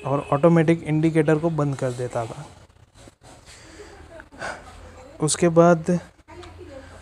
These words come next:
यू जी थ्री और यू जी फ़ोर में ही ये वाली switch आती है, इसमें कोई contact नहीं होता।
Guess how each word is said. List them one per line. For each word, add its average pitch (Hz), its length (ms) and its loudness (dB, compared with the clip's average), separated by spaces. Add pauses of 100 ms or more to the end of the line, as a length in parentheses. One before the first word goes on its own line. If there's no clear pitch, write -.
(920)
यू 151 240 4
जी 165 180 2
थ्री 175 520 0
और 143 180 2
यू 143 160 0
जी 151 160 2
फ़ोर 147 320 2
में 156 180 2
ही 170 260 2
ये 147 180 4
वाली 143 260 4
switch 143 300 -2
आती 135 260 -2
है, 170 180 -2 (1400)
इसमें 147 300 -2
कोई 156 160 2
contact 143 460 0
नहीं 139 180 0
होता। 135 340 -4